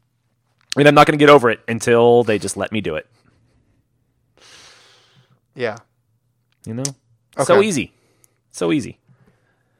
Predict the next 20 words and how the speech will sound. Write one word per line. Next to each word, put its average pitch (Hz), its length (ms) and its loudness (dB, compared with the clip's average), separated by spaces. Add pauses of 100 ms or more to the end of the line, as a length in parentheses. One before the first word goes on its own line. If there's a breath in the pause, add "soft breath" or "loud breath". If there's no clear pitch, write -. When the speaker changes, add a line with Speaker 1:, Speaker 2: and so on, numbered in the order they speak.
(1400 loud breath)
Speaker 2:
Next 165 360 -6
category. 120 420 -2
So 160 140 -4
Marshall 175 360 2
wrote 160 220 4
in, 135 220 -4
and 127 180 -14
he 170 480 -12
suggested 123 640 -8
we 120 140 -18
should 113 160 -16
have 110 240 -8
a 110 220 -14
Matt 120 340 -10
Shearer 113 440 -14
Pacer 113 360 -16
of 104 80 -20
the 104 80 -20
Year - 160 -16
award - 300 -20